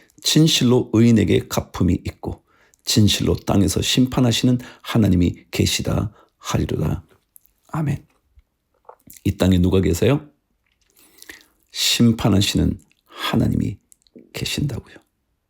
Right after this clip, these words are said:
그리고 또 그 하나님이 계시기 때문에 의로움을 구하며 살아가는 자들에게는 반드시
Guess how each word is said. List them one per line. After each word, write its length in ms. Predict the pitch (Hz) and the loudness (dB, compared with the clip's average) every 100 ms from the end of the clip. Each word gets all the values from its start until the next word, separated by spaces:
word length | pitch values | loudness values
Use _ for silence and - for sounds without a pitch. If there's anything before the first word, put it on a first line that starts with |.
| _ _ _ _ _ _ - | _ _ _ _ _ _ -8
그리고 300 | - 101 98 | 0 0 2
또 380 | 107 160 - _ _ _ _ _ | 0 0 -4 _ _ _ _ _
그 120 | - 165 | 0 0
하나님이 440 | - 185 151 123 | 2 4 4 4
계시기 440 | - 95 - 101 | 2 -2 0 -2
때문에 480 | - 98 95 113 - _ - - _ _ _ _ _ - | -2 -4 0 -2 -4 _ -20 -20 _ _ _ _ _ -2
의로움을 680 | 135 147 151 160 127 110 - | 2 4 6 6 6 4 2
구하며 560 | - - 104 98 90 - - - | -4 0 2 4 2 -2 -10 -12
살아가는 800 | - - - 120 95 92 85 92 | -8 -4 0 0 2 2 0 -4
자들에게는 640 | - 87 87 85 82 - - | -6 -2 -2 -2 -4 -4 -4
반드시 640 | 180 113 - - 175 | 0 2 0 0 -2